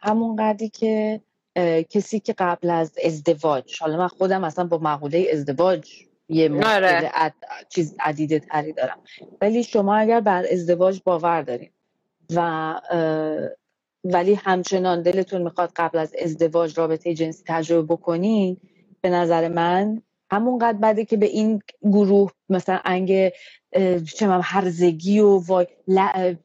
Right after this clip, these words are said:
Speaker 1: چه می‌دونم، ولینگ و واوزه و اینا، این چیزا بزنی که کسی که انتخاب می‌کنه که رابطهٔ جنسی نداشته باشه رو بهش بگی وای، امول ذهن
Speaker 2: آره.
Speaker 1: بستهٔ فلان. یعنی م-،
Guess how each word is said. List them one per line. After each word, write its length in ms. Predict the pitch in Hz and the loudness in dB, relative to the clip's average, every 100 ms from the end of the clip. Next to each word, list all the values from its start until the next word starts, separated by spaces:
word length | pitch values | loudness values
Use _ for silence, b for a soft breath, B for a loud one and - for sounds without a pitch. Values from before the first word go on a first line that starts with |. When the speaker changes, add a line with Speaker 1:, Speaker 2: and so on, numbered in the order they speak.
| - | -8
Speaker 1:
چه 140 | 214 | -2
می‌دونم، 280 | 196 180 180 _ - | 0 0 -2 _ 0
ولینگ 320 | 202 185 180 | 2 2 -2
و 40 | |
واوزه 380 | 175 180 170 180 | 2 2 2 0
و 100 | 220 | 0
اینا، 360 | 202 190 185 - | 0 0 0 0
این 120 | 190 | -2
چیزا 300 | 185 196 185 | -2 -2 -2
بزنی 600 | 180 175 170 170 175 175 - | 0 -2 -2 -4 -4 -4 -4
که 100 | 190 | -6
کسی 340 | - 247 - | -2 -2 -2
که 120 | 247 170 | -4 -2
انتخاب 460 | 202 190 220 226 | -2 -6 -6 -4
می‌کنه 360 | 220 214 214 196 | -4 -2 -2 0
که 100 | 185 | -2
رابطهٔ 320 | 180 170 196 | -2 -2 -2
جنسی 360 | 175 170 - 185 | -2 -2 -2 0
نداشته 560 | 175 170 180 - - | 0 2 0 -2 -2
باشه 260 | 180 175 214 | 0 0 0
رو 80 | 240 | 2
بهش 320 | 208 208 - | 0 -2 -2
بگی 200 | 226 214 | -4 -2
وای، 320 | 208 220 220 _ _ _ - | 0 2 0 _ _ _ -2
امول 720 | 202 170 165 175 208 233 220 | 0 0 -2 0 2 4 4
ذهن 380 | 202 180 160 160 | 2 0 0 0
Speaker 2:
آره. 280 | 180 180 165 | 0 2 0
Speaker 1:
بستهٔ 220 | 147 202 | 0 -2
فلان. 400 | 196 180 165 156 | -2 0 0 -2
یعنی 340 | 190 208 240 254 - - - _ - | -2 0 2 0 -6 -20 -20 _ -4
م-، 120 | 196 | -2